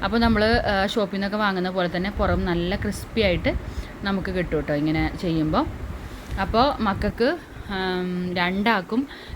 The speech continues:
ലെഗ് പീസ് നിർബന്ധമാണ് കേട്ടോ. ചിക്കൻ ഫ്രൈ ആണെങ്കിലും ബ്രോസ്റ്റഡ് ആണെങ്കിലും ഒക്കെ ഇത് ഷോപ്പിൽ പോയാലും അങ്ങനെ തന്നെയാണ്. അവിടെ കിടന്ന് രണ്ടും കൂടി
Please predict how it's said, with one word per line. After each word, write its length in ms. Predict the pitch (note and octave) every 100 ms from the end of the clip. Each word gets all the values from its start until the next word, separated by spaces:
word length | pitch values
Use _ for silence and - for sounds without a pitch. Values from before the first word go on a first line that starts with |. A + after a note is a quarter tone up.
| -
ലെഗ് 300 | F#3 F#3 -
പീസ് 380 | G3 F#3+ A#3 A#3+ - - -
നിർബന്ധമാണ് 600 | F3+ F3+ E3+ F3+ F#3 F#3+
കേട്ടോ. 220 | E3 D3+ D3+
ചിക്കൻ 300 | F#3 - E3
ഫ്രൈ 260 | F3+ F3+
ആണെങ്കിലും 560 | G3 F#3 F3 E3+ F3+ F#3
ബ്രോസ്റ്റഡ് 440 | E3 D#3+ - E3+
ആണെങ്കിലും 480 | F#3+ F3+ E3+ E3+ E3
ഒക്കെ 280 | D#3 F3+ B3 - - - -
ഇത് 80 | G3
ഷോപ്പിൽ 340 | A3 E3 A3
പോയാലും 440 | A3+ A3 G3+ G3+
അങ്ങനെ 300 | G3+ E3+ F3+
തന്നെയാണ്. 220 | G3 F#3 F3+
അവിടെ 200 | D#3 E3+
കിടന്ന് 380 | G3+ F#3 G#3 E4+ - - - - - - - F3+
രണ്ടും 300 | F#3 F#3 F#3
കൂടി 320 | F#3 G3+ G#3+